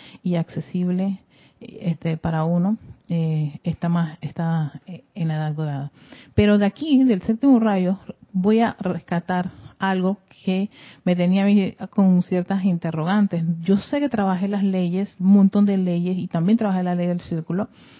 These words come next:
la ley, pero no me acuerdo si yo pensaba que la ley del círculo y la ley de causa y efecto eran distintas. No recuerdo, iba a revisar, pero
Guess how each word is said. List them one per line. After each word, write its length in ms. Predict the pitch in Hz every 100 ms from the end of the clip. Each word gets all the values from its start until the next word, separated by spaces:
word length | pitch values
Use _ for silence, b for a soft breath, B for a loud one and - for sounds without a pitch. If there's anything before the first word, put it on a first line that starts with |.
| B B B
la 160 | 180 170
ley, 240 | 170 - -
pero 320 | 208 196 - 247 _
no 140 | 196 202
me 80 | 220
acuerdo 300 | - 220 220
si 440 | - 196 185 170
yo 480 | 180 202 202 202 233
pensaba 420 | 196 190 202 196
que 80 | 196
la 100 | 180
ley 160 | 175 196
del 80 | 202
círculo 380 | 196 185 202 196
y 40 |
la 100 | 170
ley 100 | 170
de 60 | 185
causa 260 | 185 220
y 40 | 190
efecto 420 | - 185 - 190
eran 220 | 180 180
distintas. 600 | 165 _ 202 180 170 165 185
No 380 | 185 185 202
recuerdo, 600 | 208 208 - 180 170 196 _ B B B B B
iba 200 | 196 202
a 40 | 196
revisar, 640 | 185 170 - 190 190 202
pero 320 | 180 170 165